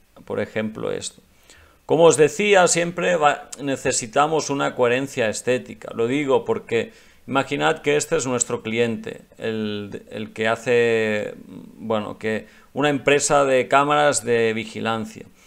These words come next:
Claro, aquí este diseño, como veis, está mostrando, am, seriedad y estamos poniendo este ladrón que ya le quita la seriedad.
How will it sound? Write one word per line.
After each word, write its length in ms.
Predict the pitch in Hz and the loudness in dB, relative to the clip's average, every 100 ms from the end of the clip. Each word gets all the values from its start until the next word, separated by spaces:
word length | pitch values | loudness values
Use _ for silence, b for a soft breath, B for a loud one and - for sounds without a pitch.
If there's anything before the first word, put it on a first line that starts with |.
| b b b b b | b b b b b
Claro, 540 | - 170 156 123 - - _ - | 4 6 6 4 0 -12 _ -8
aquí 480 | 123 143 165 175 | -8 -2 0 2
este 300 | 170 151 170 | 2 2 0
diseño, 420 | 156 131 160 160 151 | -2 0 0 2 2
como 260 | 135 131 | 4 4
veis, 360 | 151 165 165 135 | 6 6 4 -2
está 200 | - 143 | 0 0
mostrando, 960 | 147 135 143 143 151 151 156 151 - | 0 0 2 2 4 6 6 6 2
am, 1120 | 117 127 123 120 117 113 113 110 110 107 107 - _ | 0 4 6 6 2 -2 -4 -2 -2 -2 -6 -10 _
seriedad 880 | - 135 131 127 147 156 165 170 - b b b b b | 0 2 4 4 6 6 6 2 -10 b b b b b
y 100 | - | -4
estamos 340 | 127 156 175 175 | 0 2 2 2
poniendo 340 | 160 156 165 | 0 0 0
este 200 | 156 156 | 2 2
ladrón 540 | 147 135 135 160 170 - | 4 4 4 4 2 -2
que 140 | 135 | 0
ya 100 | 135 | 2
le 140 | 147 | 2
quita 300 | 117 135 156 | -2 -2 2
la 100 | 139 | 2
seriedad. 640 | 123 123 110 110 117 104 | 2 0 -2 2 2 2